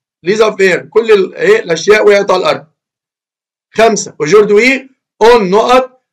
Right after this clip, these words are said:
دو زير دي إي بي إس، يبقى هنا. إيه، رقم ستاشر، إيتون أدريس، العنوان مؤنث، بناخد كل. مينتينو،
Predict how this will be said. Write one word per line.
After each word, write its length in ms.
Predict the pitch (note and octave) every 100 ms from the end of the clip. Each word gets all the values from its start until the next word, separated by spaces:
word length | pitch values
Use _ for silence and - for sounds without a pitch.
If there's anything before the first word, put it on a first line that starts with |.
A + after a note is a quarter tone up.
| _ D3+
دو 480 | F3+ A#3 F#3+ -
زير 560 | C3+ E3 G#3+ B3+ B3+ -
دي 200 | D3+ A#3
إي 140 | A3
بي 160 | A3 F#3+
إس، 260 | D#3 - -
يبقى 180 | E3 F#3+
هنا. 440 | G#3 G3+ C#3 _ _ _ _ _ _ _ _ _ _ _ _ _ _ E3+
إيه، 220 | F#3+ F#3+
رقم 260 | A3 B3 A3+
ستاشر، 560 | A3+ - G#3+ F3 - _ F3+
إيتون 280 | F#3 A#3+ B3
أدريس، 380 | G#3+ A3 -
العنوان 320 | E3 E3+ F#3+ A3
مؤنث، 460 | A3+ A#3 E3+ C#3+
بناخد 320 | D#3+ G3+ A3 G#3
كل. 360 | G#3+ E3+ B2+ _ _ _ _ _ _ _ _ _ _
مينتينو، 680 | E3+ A#3 G#3+ A3+ G#3+ C#3+